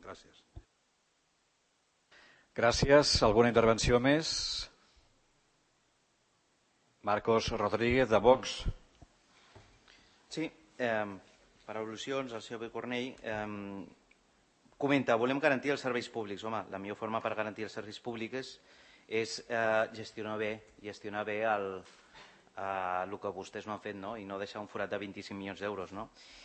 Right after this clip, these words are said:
Speaker 3: I res, i acaba de comentar que les esquerres sempre estan a favor de pujar els impostos. Eh, nosaltres no, nosaltres no. Nosaltres volem rebaixar la pressió fiscal als veïns i a les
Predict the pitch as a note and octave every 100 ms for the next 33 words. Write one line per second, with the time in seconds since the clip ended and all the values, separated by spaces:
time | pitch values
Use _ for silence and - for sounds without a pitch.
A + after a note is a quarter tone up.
0 | - - _ - B2 A#2 A2+ A2 G#2 G2
1 | F2+ E2+ F#2 G2 G2 G2 F#2 E2+ F#2 G2+
2 | G2+ G#2+ G2 G2 G2+ G2 - - G#2 G#2+
3 | C3 C3 C3 G#2+ G#2+ G2+ G2 G2 F#2+ F2+
4 | - G#2+ - F#2+ - - F#2 F#2+ F#2+ F#2+
5 | F#2 F#2 F#2+ - A2 A#2 G2+ G#2+ _ _
6 | - G2 - G2+ G2 G2+ - G2+ F#2+ -
7 | G#2 A#2 A2+ A#2 A2+ A2+ G#2+ G#2+ A2 -
8 | - G#2 G2+ - - - - G#2+ G2+ G2+
9 | G#2 A2 - A2+ G2+